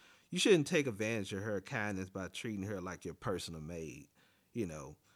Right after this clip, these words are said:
And one good example, you know, leaving your dirty clothes next to the hamper, but not putting them in it.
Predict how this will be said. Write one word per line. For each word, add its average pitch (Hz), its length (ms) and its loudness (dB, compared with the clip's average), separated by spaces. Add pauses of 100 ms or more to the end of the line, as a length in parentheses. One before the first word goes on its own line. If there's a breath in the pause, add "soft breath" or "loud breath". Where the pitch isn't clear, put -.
(160 soft breath)
And 95 520 -2
one 120 640 0
good 127 200 4
example, 98 800 -2
you 120 160 -2
know, 87 100 -2
leaving 131 400 2
your 113 100 2
dirty 120 340 4
clothes 120 800 2
next 107 320 -2
to 123 120 -2
the 101 120 -2
hamper, 92 580 -4 (300 soft breath)
but 95 100 -2
not 104 300 -2
putting 95 320 0
them 92 240 -2
in 87 180 -4
it. - 160 -14